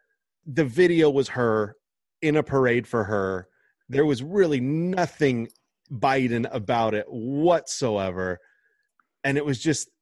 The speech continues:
it was just a funny, and we'll post it 'cause I, I saved the video. I saved the video, you know, and it was like everybody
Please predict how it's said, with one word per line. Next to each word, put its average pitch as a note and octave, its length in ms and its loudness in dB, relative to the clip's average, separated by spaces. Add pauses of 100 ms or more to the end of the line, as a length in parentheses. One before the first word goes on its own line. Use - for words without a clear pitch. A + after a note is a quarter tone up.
(100)
it D#3 100 -4
was D3 140 -4
just C3+ 160 -8
a C#3+ 40 -6
funny, C#3+ 220 0
and C#3 160 -2
we'll G3+ 100 4
post F3+ 280 2
it G#2+ 80 -6
'cause A#2 120 -2
I, B2 220 2
I C3+ 80 2
saved B2+ 320 2
the F#2+ 80 -4
video. F2 420 -6
I G2+ 120 -4
saved G#2 280 -4
the F2 40 -12
video, E2+ 360 -12 (160)
you F#2 80 -10
know, E2 140 -12 (460)
and G2 240 -4
it C#3 80 0
was C3 180 -2
like B2 220 -2
everybody A2+ 680 -2